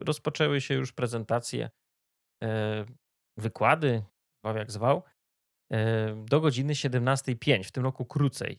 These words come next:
E, zauważalnie krócej, bo w dwa tysiące dwudziestym drugim, jak s-, tutaj sobie zanotowałem, ostatni wykład kończył się chyba o osiemnastej pięćdziesiąt. Co?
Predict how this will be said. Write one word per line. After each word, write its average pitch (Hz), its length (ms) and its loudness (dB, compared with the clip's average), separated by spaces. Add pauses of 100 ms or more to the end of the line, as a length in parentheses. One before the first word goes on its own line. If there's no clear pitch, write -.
(160)
E, 104 460 -4 (520)
zauważalnie 113 520 2
krócej, 127 420 -2
bo 117 140 0 (360)
w 104 80 -10
dwa 113 180 -4
tysiące 123 300 -6
dwudziestym 113 300 -6
drugim, 117 460 -4 (760)
jak 92 200 -8
s-, - 280 -8
tutaj 110 240 -4
sobie 107 200 -4
zanotowałem, 113 540 0 (640)
ostatni - 400 0
wykład 151 280 0
kończył 156 300 0
się 147 200 -2
chyba 190 380 -4
o 196 60 0
osiemnastej 156 560 -2
pięćdziesiąt. 135 720 2 (1000)
Co? 277 220 4